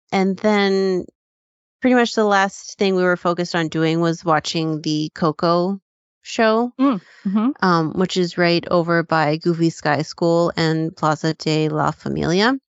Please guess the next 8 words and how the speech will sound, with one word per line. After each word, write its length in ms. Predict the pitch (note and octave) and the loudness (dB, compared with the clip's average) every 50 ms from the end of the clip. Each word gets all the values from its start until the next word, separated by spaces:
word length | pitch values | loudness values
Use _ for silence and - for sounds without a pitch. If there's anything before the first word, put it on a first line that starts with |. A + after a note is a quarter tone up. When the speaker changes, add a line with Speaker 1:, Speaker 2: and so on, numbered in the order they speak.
| _ _ _ _ _ _ _ _ - | _ _ _ _ _ _ _ _ -4
Speaker 1:
and 300 | - F#3 F#3 F3 E3 D#3+ - - - - _ _ _ _ _ _ _ _ _ - | -2 0 0 0 -2 -6 -10 -14 -20 -20 _ _ _ _ _ _ _ _ _ -6
we 180 | A3 G3 G#3+ G#3+ | 0 0 2 2
did 140 | - G#3 G3 | 2 2 2
not 160 | G3+ F#3+ F#3+ | 2 2 2
have 140 | F#3+ F3+ F3+ | 0 0 0
the 80 | F#3 D#3 | -2 0
best 220 | D#3+ E3 - - | 0 -2 -2 -4
experience. 680 | E3 - - - D#3+ D3+ D3+ C#3+ C3+ C3+ - - - - | -8 -8 -4 -2 0 0 0 0 -2 -6 -8 -10 -16 -20